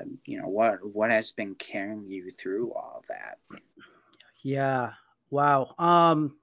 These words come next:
Speaker 2: that's a great question. Uh, I would say that in this season of my life, stillness, the practice of stillness and silence, um,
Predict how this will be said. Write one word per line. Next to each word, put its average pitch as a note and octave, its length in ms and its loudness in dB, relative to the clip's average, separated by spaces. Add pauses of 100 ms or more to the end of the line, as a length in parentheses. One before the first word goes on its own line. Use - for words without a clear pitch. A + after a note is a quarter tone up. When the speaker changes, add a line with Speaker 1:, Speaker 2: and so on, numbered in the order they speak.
(800)
Speaker 2:
that's - 120 -6
a E3 60 0
great D3 240 2
question. B2+ 640 -2 (720)
Uh, D#3 460 6 (840)
I G#3 180 4
would C4 200 0
say G3 300 2
that D3 340 2 (160)
in E3+ 200 0
this E3+ 260 2
season D#3+ 340 0
of D3 120 0
my C#3+ 160 0
life, B2 440 0 (1200)
stillness, G3+ 1200 2 (920)
the D#3+ 120 0
practice E3+ 520 2
of D3 120 0
stillness E3+ 800 0 (280)
and C#3 140 -4
silence, C#3+ 760 0 (1200)
um, C3 720 0